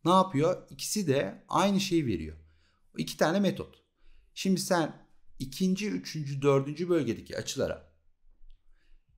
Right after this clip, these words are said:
pi bölü ikiden ve üç pi bölü ikiden git gel yaparak ulaşabilirsin. Mesela ikinci bölgedeki bir açıya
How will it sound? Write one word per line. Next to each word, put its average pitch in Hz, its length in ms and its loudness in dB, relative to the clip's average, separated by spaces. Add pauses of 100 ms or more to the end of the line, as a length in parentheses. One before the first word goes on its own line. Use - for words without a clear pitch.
(440)
pi 190 180 4
bölü 196 180 6
ikiden 170 640 -2 (400)
ve 131 80 0
üç - 300 -4
pi 165 140 -2
bölü 151 160 6
ikiden 156 380 0
git 139 180 -6
gel 156 160 4
yaparak 151 360 0
ulaşabilirsin. 113 640 -2 (640)
Mesela 110 640 -2 (1040)
ikinci 180 360 -2
bölgedeki 127 440 4
bir 143 80 2
açıya 139 520 -4